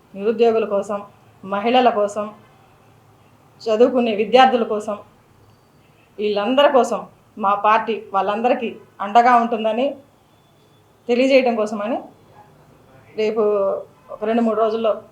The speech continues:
పత్తిపాడు కాన్స్టిట్యుయెన్సీలో పర్యటన చేయబోతున్నామండి. అలాగే మా పార్టీని, మమ్మల్ని ఆదరించి, ఇష్టపడి, మా మేనిఫెస్టోలు చూసి, మా పార్టీ,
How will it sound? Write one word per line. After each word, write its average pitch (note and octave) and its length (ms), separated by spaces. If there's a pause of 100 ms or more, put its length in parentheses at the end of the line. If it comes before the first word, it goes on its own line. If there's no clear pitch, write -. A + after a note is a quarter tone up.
(100)
పత్తిపాడు G#3 500
కాన్స్టిట్యుయెన్సీలో G3+ 500 (720)
పర్యటన G3+ 420
చేయబోతున్నామండి. F3+ 640 (600)
అలాగే A3+ 340 (2250)
మా A3 220
పార్టీని, B3 680 (720)
మమ్మల్ని A3+ 520 (500)
ఆదరించి, A3+ 580 (460)
ఇష్టపడి, A3 600
మా G3+ 160
మేనిఫెస్టోలు A3+ 800 (140)
చూసి, B3 320 (840)
మా G#3 100
పార్టీ, A3+ 400